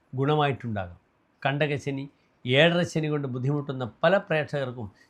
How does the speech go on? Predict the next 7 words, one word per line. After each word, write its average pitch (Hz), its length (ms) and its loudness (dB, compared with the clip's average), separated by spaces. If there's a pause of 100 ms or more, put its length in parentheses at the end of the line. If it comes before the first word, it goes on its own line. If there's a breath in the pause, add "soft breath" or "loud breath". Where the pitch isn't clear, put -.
ഈ 214 160 2
ശനിയുടെ 156 500 -2
വക്രഗതി 127 500 -4
വളരെയധികം 139 720 -2 (340 soft breath)
നന്മകളെ 143 680 0
പ്രദാനം 131 560 -4
ചെയ്തിരിക്കാം. 104 640 -8